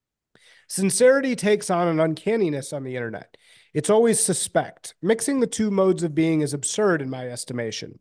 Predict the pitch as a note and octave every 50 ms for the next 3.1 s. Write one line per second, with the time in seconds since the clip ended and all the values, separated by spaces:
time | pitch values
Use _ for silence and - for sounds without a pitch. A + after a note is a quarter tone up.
0 | _ - E3+ F#3+ A#3 C4+ - - - F3+ C#3+ C#3 C#3 C3+ - - E3 D#3 D#3 -
1 | - G3 F3 D#3 D3 - - G3 A3+ A3 - F#3+ E3 D3+ - D3+ C3+ - - C#3
2 | C3+ C3+ - C3+ C#3+ C#3 C#3+ C#3 C3+ - - D#3+ C#3+ C3 D3 D#3 D3+ - - A#2
3 | - _